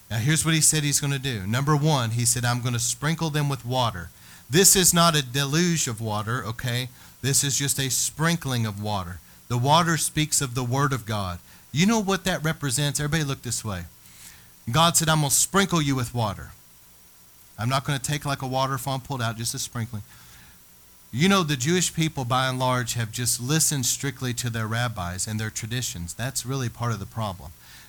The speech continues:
It's like, for example, I was talking to that one guy, Harold, that my wife and I know, that he's a Jewish man, wonderful man. But I was talking to him about Jesus. And he made a statement. He's not a Christian. He made a statement. He said, "Well, the Bible says that there would be no other prophet like Moses."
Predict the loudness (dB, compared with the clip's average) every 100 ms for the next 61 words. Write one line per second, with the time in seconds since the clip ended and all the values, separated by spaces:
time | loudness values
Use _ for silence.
0 | -4 -2 0 -2 -2 -2 -2 -2 -2 -2
1 | -2 -2 -2 -4 -4 -2 -2 -4 -6 -6
2 | -4 -4 -4 -6 -4 -2 -2 -4 -8 -8
3 | -6 -4 -4 -4 -4 -4 -4 -4 -6 -8
4 | -12 -12 -16 -20 -20 -8 -4 -4 -2 -2
5 | 0 0 0 -4 -12 -6 0 2 2 2
6 | -2 -2 -2 -6 -10 -8 -6 -4 -4 -4
7 | -4 -2 -2 -2 -4 -4 -4 -6 -14 -20
8 | -20 -8 -4 2 4 4 4 4 2 2
9 | 0 0 -6 -8 -14 -2 0 2 2 0
10 | -2 -2 0 0 0 0 0 -2 -2 -2
11 | -2 -2 0 0 -2 -6 -20 -20 -20 -20
12 | -20 -20 -20 -20 -8 0 2 2 2 -2
13 | -2 -2 -4 -4 -2 -2 0 0 0 0
14 | -2 -4 -4 -4 -4 -6 -6 -6 -6 -6
15 | -10 -14